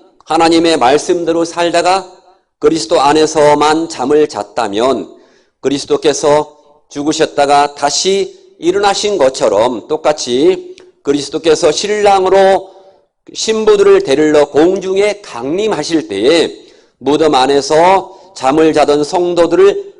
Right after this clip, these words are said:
다시 일으키고, 그리고 그때 살아있는 자들 중에서 세상이나 육신적인 향락에 취해 있지 않고 깨어있는 성도들을,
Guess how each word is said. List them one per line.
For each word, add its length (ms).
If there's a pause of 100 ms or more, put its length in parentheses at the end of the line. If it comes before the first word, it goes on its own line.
(140)
다시 840
일으키고, 600 (300)
그리고 420
그때 600 (160)
살아있는 640
자들 260
중에서 720 (220)
세상이나 880 (600)
육신적인 680
향락에 720
취해 440
있지 360
않고 680 (460)
깨어있는 680
성도들을, 720